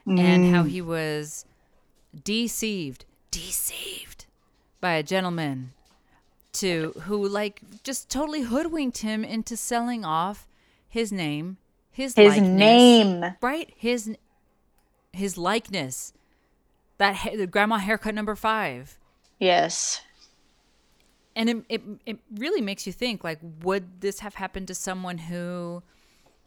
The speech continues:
Speaker 1: was not Latinx, someone who had a better grasp of the English language?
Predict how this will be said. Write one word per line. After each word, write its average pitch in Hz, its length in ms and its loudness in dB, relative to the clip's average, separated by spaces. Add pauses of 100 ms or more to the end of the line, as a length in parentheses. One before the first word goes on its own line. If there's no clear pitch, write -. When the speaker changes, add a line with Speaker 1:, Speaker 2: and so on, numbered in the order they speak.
(1400)
Speaker 1:
was 180 200 -2
not 165 400 0 (420)
Latinx, 170 840 -6
someone 170 400 -6
who 156 640 -6
had 156 640 -4 (800)
a 160 80 -8
better 170 400 -2
grasp 147 640 -6 (120)
of 147 300 -10
the - 100 -16
English 151 400 -10
language? 160 680 -12